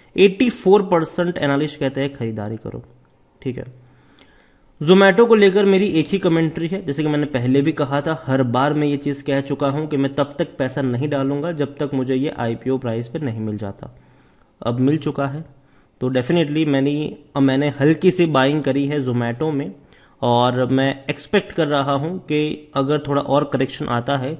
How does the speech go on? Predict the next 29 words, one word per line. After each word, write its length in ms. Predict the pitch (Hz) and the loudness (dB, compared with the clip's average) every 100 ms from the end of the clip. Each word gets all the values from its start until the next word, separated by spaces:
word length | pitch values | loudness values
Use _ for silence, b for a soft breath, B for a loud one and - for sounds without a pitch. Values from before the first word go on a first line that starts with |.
| B B - | B B -10
तो 60 | 139 | -2
थोड़ा 180 | 143 151 | 0 2
और 520 | 135 139 147 - - | 2 2 -2 -10 -6
नीचे 380 | 131 143 151 175 | 2 2 2 0
के 80 | 160 | 0
लेवल 200 | 143 131 | 2 2
पर 140 | 135 143 | 0 -2
मैं 80 | |
ख़रीदारी 460 | 135 - 123 117 123 | -4 -4 -2 -2 -2
की 120 | 131 | -6
कोशिश 420 | 139 117 - 131 123 | -6 -6 -4 -6 -4
करूँगा, 420 | 113 123 131 175 B B B 147 | -4 -2 -4 -8 B B B 0
और 100 | 151 | 2
वो 120 | 175 | 4
लॉन्ग 360 | 135 113 113 110 | 4 4 0 -4
टर्म 140 | 110 | -4
के 120 | 110 107 | -4 -6
लिए 160 | 107 | -6
होगा। 340 | 107 107 - - b b 135 | -6 -8 -10 -14 b b 4
लॉन्ग 240 | 147 156 | 4 6
टर्म 120 | 190 | 4
मतलब 380 | 175 180 220 - | 2 0 -6 -6
at 140 | 143 | -4
least 260 | 147 175 - | 0 0 0
एक 140 | 139 | -4
साल 300 | - 120 113 | -2 0 0
के 100 | 113 | -2
लिए 120 | 113 113 | -4 -4
होगा, 300 | 110 117 | -4 -6